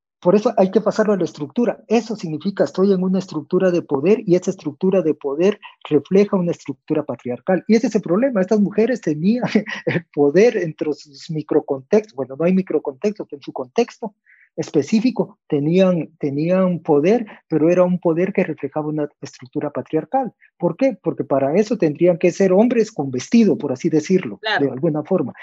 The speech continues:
Speaker 1: O sea, tendrían que responder a, a las exigencias que la sociedad les pedía, y eso era el control, por ejemplo, el control masculino, ¿va? De tener el control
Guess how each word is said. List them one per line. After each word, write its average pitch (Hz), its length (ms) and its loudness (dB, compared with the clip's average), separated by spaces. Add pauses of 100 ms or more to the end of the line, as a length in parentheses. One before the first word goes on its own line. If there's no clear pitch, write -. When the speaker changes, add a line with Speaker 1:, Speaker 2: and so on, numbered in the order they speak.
(180)
Speaker 1:
O 160 60 -4
sea, 190 140 4
tendrían 180 400 4
que 180 120 0
responder 180 680 -2 (340)
a, 139 320 0
a 147 80 -2
las 139 180 -4
exigencias 160 540 -6
que 151 100 -2
la 135 120 -2
sociedad 131 480 -8
les 135 180 -6
pedía, 151 480 -4
y 151 160 -2
eso 160 340 -2
era 226 280 0 (280)
el 143 140 -4
control, 143 580 2
por 127 200 -8
ejemplo, 156 280 -6
el - 60 -8
control 156 340 -4
masculino, 151 640 -2
¿va? 131 100 -6
De 147 100 0
tener 143 300 -4
el 165 100 -4
control 165 460 -2